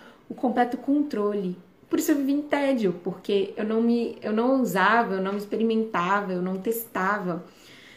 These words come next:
Então, vejam que vocês têm que fazer as duas, vocês têm que olhar pros, as duas perspectivas. O flow, se você não estiver em flow, você pode estar tanto,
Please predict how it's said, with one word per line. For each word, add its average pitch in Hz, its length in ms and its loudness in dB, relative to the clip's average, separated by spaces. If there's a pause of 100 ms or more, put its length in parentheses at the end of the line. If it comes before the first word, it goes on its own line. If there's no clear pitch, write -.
(280)
Então, 247 460 2
vejam 240 320 6
que 254 100 -2
vocês 247 360 2
têm 240 160 0
que 233 80 -4
fazer 208 480 2
as 220 180 -2
duas, 262 360 2
vocês 285 160 -6
têm 254 120 0
que 254 60 -2
olhar 240 200 2
pros, 226 160 -2 (140)
as 226 140 -2
duas 226 160 6
perspectivas. 254 840 -4 (580)
O 196 80 -4
flow, 240 640 2 (160)
se - 120 -12
você 226 160 0
não 302 120 4
estiver 208 340 -2
em 190 60 0
flow, 226 380 2
você 202 220 -4
pode 220 280 2
estar - 400 -2
tanto, 311 380 2